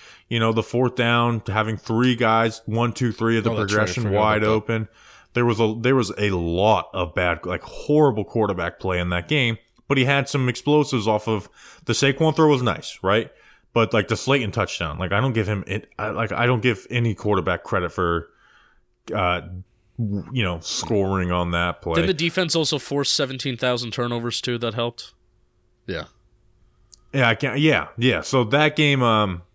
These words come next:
Speaker 1: that t-, that game to me was bad quarterback play. Um, I thought the Patriots game, he actually played a, a little bit better, but not good. And then the Packers game was his best game.
Speaker 2: Cool,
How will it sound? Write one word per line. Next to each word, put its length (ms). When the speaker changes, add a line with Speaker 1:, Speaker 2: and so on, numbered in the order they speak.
Speaker 1:
that 200
t-, 100
that 240
game 160
to 80
me 120
was 120
bad 260
quarterback 500
play. 320
Um, 480
I 80
thought 180
the 80
Patriots 380
game, 160
he 80
actually 240
played 260
a, 160
a 80
little 280
bit 280
better, 520
but 160
not 360
good. 500
And 220
then 80
the 80
Packers 400
game 180
was 120
his 120
best 280
game. 220
Speaker 2:
Cool, 280